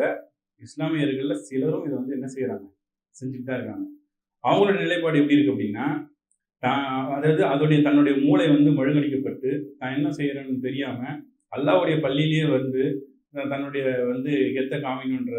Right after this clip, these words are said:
விதமா என்னென்னமோ வந்து அவங்க எல்லாம் செய்யக்கூடிய மக்களா இன்னும் வந்து உலகத்துல இருக்காங்க.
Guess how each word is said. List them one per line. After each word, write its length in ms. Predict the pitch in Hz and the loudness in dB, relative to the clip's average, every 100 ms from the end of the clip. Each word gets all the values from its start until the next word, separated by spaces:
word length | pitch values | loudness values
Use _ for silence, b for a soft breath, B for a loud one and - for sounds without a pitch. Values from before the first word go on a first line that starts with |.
| 113 | -8
விதமா 360 | 113 113 127 208 - _ | -10 -12 -10 -10 -14 _
என்னென்னமோ 460 | - 147 156 147 165 | -4 0 2 2 2
வந்து 200 | 147 147 | 0 0
அவங்க 180 | 135 127 | -2 -4
எல்லாம் 140 | 123 | -8
செய்யக்கூடிய 480 | 127 123 120 113 113 107 101 - _ _ - | -10 -12 -12 -14 -16 -14 -14 -16 _ _ -12
மக்களா 300 | 113 131 131 | -8 -4 -4
இன்னும் 200 | 120 120 | -4 -6
வந்து 200 | 110 110 | -8 -10
உலகத்துல 400 | 101 - - 107 | -12 -14 -16 -14
இருக்காங்க. 300 | 98 101 98 | -16 -16 -20